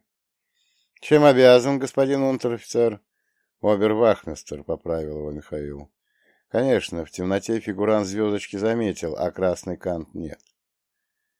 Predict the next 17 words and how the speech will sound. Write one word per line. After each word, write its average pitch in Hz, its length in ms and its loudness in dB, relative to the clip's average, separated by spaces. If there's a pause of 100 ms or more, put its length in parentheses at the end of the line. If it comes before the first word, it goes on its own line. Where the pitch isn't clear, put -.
(320)
«Вам 160 260 6
передаёт 160 560 8
привет 151 460 6
ваша 120 260 4
тётушка 101 540 0
из 98 120 -2
Кёльна», 76 720 -2
сказал 80 420 -6
пароль 80 320 -4
Михаил. 78 480 -8 (520)
«Двоюродная 107 560 0
сестра, 127 640 2
а 85 60 4
не 76 140 -8
тётушка», - 720 -6 (360)
назвал 95 560 -2
отзыв 73 720 -10